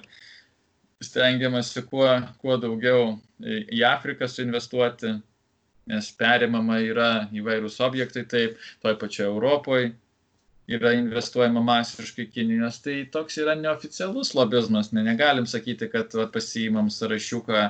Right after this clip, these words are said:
kas oficialiai finansuoja Pasaulio sveikatos organizaciją ir tada procentaliai paskaičiuojam įtaką, kas ten, ką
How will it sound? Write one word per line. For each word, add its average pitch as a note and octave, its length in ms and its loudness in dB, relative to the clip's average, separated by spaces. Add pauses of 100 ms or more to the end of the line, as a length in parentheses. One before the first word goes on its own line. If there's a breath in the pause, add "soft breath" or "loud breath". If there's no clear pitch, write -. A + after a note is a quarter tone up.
(460 loud breath)
kas G#2+ 320 0
oficialiai A2 480 -2
finansuoja G#2+ 400 -2
Pasaulio G#2+ 400 -2
sveikatos G#2+ 560 -4
organizaciją A2 640 0
ir - 80 -6
tada C3 240 0 (220)
procentaliai A#2 680 -2
paskaičiuojam A2+ 560 -2
įtaką, C3+ 480 0
kas B2 240 -2
ten, A#2 220 2 (880 loud breath)
ką A#2 160 2